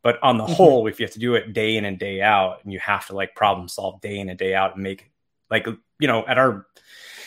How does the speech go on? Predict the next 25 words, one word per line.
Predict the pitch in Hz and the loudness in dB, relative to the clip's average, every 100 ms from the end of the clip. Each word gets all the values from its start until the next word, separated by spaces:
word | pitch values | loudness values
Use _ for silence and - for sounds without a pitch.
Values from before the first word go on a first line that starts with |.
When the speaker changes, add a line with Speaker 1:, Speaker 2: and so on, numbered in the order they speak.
| - - - | -20 -10 -4
Speaker 1:
at | |
your | 135 147 175 | 0 2 6
level | 156 147 131 | 6 6 2
and | 117 | 0
at | 117 | 0
my | 117 | 2
level | 110 104 98 | 2 -2 -4
now, | 104 117 120 113 107 _ _ _ _ _ - | -2 0 2 0 -4 _ _ _ _ _ -12
I | |
should, | - 131 123 | -6 -4 -4
I | 143 113 | -4 -6
shouldn't | - 156 139 | -2 0 2
even | 113 | 0
say | 117 | -2
level, | 104 110 98 | 0 0 0
like, | 98 92 _ _ _ _ _ _ _ - | -2 -4 _ _ _ _ _ _ _ -8
the | 107 | -6
career, | 117 - 120 110 | -4 -2 -2 -2
t-, | - - _ _ _ _ _ _ _ | -8 -18 _ _ _ _ _ _ _
where | 147 165 | 6 8
we're | 135 | 8
at | 110 | 6
in | |
our | 107 | -2
careers, | - 104 92 92 - | -6 -8 -8 -12 -18